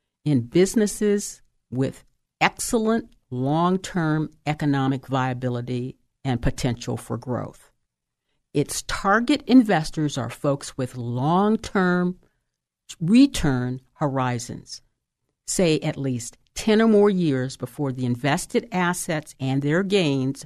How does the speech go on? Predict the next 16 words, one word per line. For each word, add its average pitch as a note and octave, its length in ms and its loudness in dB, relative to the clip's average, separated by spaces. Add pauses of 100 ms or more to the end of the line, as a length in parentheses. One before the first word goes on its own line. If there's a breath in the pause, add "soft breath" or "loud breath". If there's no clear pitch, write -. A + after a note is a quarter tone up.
are C3+ 120 0
needed C3+ 560 0 (500)
to, D#3+ 100 -2
say, C#3 560 0
send C#3 280 0
your A#2 80 -8
child - 260 -10
to - 60 -20
college, A3 640 0 (300)
make C3+ 140 -4
a B2+ 40 -2
down B2+ 240 -2
payment B2+ 360 -4
on A#2 140 -8
your A2+ 160 -10
home, A3+ 500 4